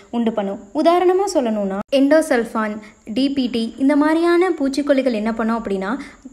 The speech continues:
அஹ், சீக்கிரமா அது மண்ணை விட்டு போகாதுங்க. அந்த ரெசிடியூ வந்து பல வருடங்கள் ஆனாலும் அங்கேயே தான் தங்கியிருக்கும். So, அது என்ன பண்ணும் அப்படின்னா,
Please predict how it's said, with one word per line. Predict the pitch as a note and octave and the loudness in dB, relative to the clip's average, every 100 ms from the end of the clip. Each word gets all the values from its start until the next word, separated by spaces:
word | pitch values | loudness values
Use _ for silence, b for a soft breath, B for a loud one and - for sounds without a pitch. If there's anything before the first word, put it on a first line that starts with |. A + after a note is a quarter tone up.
| - | -8
அஹ், | A#3+ B3+ | -2 -2
சீக்கிரமா | B3+ D#4+ F4+ F4 F4 | 0 -2 0 2 2
அது | D#4+ C4 A#3 G#3 | 4 4 2 0
மண்ணை | G#3 A#3 | -2 0
விட்டு | C4 A#3 | 0 0
போகாதுங்க. | A#3 A3 G#3+ G3+ G3+ | -2 -2 -2 -2 -2
அந்த | A3 G#3+ | -2 -2
ரெசிடியூ | G#3+ C#4 D#4 | -4 -2 0
வந்து | D4 B3 | 0 0
பல | C#4 A3+ C#4 | 0 0 2
வருடங்கள் | C4 A#3 C4+ C#4 | 0 0 0 0
ஆனாலும் | C4 G#3 G3+ A#3 | 0 0 0 0
அங்கேயே | G#3+ A#3+ B3 | 0 0 2
தான் | A3+ B3 | 0 -2
தங்கியிருக்கும். | G#3 G3 G3 G3 G3 B B B | -2 -2 -2 -4 -8 B B B
So, | - D#4 | 0 2
அது | C#4+ | 4
என்ன | D4+ | 2
பண்ணும் | F#4 D4+ D4+ C#4 | 2 2 2 0
அப்படின்னா, | A#3 G#3 | -2 -2